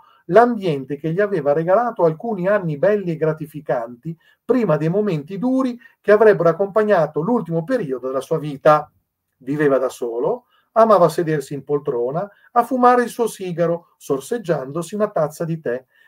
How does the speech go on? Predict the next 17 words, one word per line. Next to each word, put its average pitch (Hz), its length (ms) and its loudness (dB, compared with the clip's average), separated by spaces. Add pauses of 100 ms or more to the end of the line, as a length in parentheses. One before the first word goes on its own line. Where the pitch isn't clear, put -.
Sapeva 175 640 6
di 139 140 -2
essere 139 320 -2
morto, 110 560 -6 (220)
ma 131 160 0
non 139 240 -2
vedeva 147 500 6
l'utilità 139 800 -2 (200)
di 123 100 -6
abbandonare 139 840 -2
quella 175 400 6
realtà 175 460 -2
che 220 140 -8
si 185 160 -8
era 185 160 -2
creato. 123 640 -8 (480)
Ok? 185 640 -2